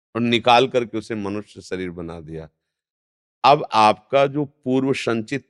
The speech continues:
पुण्य है और पाप है, वो आपको दुख और सुख देगा, लेकिन आप इस समय भजन करके पुण्य और पाप दोनों को भस्म कर सकते हैं,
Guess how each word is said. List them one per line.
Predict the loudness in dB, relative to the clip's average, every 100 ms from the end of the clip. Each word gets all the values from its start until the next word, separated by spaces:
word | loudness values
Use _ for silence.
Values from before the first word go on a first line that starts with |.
| -2
पुण्य | 2 4 4
है | 2
और | 2
पाप | 0 0 0 -4
है, | -16 -18 _ _ _ _ 2
वो |
आपको | 2 2 -2 -6
दुख | -6 -4 -2
और | -4
सुख | -4 -12 -8
देगा, | -2 -2 -2 -10 _ _ _ _ _ _ _ _ _ _ -8
लेकिन | -4 2
आप | 4 4 0 -8
इस | -8 -6
समय | -4 -2
भजन | -4 -4 -2 -2 0
करके | -2 -2 -4
पुण्य | -8 _ -4 -2 -2
और | -4
पाप | 0 0 -2
दोनों | -4 -4 -4
को | -6 -4
भस्म | -6 -6 -8
कर | -10
सकते | -10 -14 -16
हैं, | -16